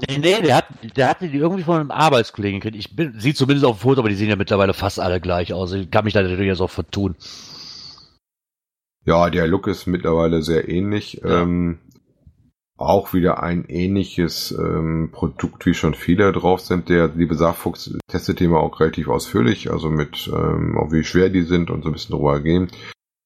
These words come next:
Speaker 2: Hat, äh, eine Reichweite von bis zu fünfhundertsechzig Metern, äh,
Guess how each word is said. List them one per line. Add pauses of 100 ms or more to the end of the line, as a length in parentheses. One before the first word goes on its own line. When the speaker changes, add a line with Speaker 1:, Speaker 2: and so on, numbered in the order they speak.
(640)
Speaker 2:
Hat,
äh,
eine
Reichweite
von
bis
zu
fünfhundertsechzig
Metern,
äh,